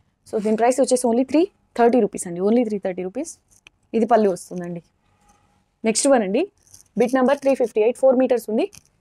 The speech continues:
కంప్లీట్ బిట్ వచ్చేసి ఫోర్ మీటర్స్ బాటిల్ గ్రీన్ కలర్‌కి డార్క్ రెడ్ కలర్ బార్డర్ వస్తుంది ఇలా పీకాక్స్‌తో. పై సైడ్ వచ్చేసి స్మాల్ అంటే సింగిల్ బార్డర్ వస్తుందండి. ఇదంతా యాంటిక్ గోల్డ్ కలర్‌తో జరీ వీవింగ్. బాటిల్ గ్రీన్ కలర్‌కి ఇలా డార్క్ రెడ్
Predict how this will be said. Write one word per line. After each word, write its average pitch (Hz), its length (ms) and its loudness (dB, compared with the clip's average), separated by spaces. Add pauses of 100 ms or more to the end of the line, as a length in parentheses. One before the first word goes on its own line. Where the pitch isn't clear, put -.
(800)
కంప్లీట్ 240 340 4
బిట్ 254 180 2
వచ్చేసి 240 260 2 (100)
ఫోర్ 233 200 -2
మీటర్స్ 247 300 0
బాటిల్ 226 320 0
గ్రీన్ 262 280 0
కలర్‌కి 208 280 -4 (100)
డార్క్ 233 300 2
రెడ్ 214 220 0
కలర్ 220 260 2
బార్డర్ 185 220 0
వస్తుంది 196 280 -8
ఇలా 196 160 -6
పీకాక్స్‌తో. 190 460 -8
పై 262 140 0
సైడ్ 262 160 0
వచ్చేసి 277 240 -8
స్మాల్ 247 240 2 (100)
అంటే 214 160 -4 (180)
సింగిల్ 254 300 2
బార్డర్ 185 260 -2
వస్తుందండి. 185 380 -14 (420)
ఇదంతా 233 220 2 (100)
యాంటిక్ 226 300 0
గోల్డ్ 233 220 4
కలర్‌తో 202 340 -2
జరీ 208 200 -2
వీవింగ్. 202 240 -6 (360)
బాటిల్ 233 260 4
గ్రీన్ 233 240 2
కలర్‌కి 226 320 -2
ఇలా 254 100 -2 (100)
డార్క్ 190 280 -6
రెడ్ 196 160 -6